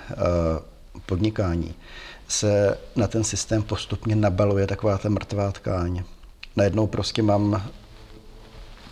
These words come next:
dvacet různých předplatných, z nichž polovinu už dávno nevyužívám. Mám spoustu věcí, které dělám, které měly význam před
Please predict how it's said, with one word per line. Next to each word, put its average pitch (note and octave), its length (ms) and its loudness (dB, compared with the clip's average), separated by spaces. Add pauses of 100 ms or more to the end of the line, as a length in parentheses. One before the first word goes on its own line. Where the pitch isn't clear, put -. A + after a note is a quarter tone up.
(240)
dvacet G2+ 320 0
různých G2+ 320 0
předplatných, F#2 760 -2
z F#2 100 -6
nichž F#2+ 140 -2
polovinu F2 360 0
už F#2 100 0
dávno F2+ 260 2
nevyužívám. F#2+ 600 0 (1000)
Mám G2 400 6
spoustu - 600 2
věcí, G#2 320 2
které G#2 280 0
dělám, F2+ 340 4
které F#2+ 240 0
měly F#2+ 260 2
význam F#2 420 0
před - 440 -2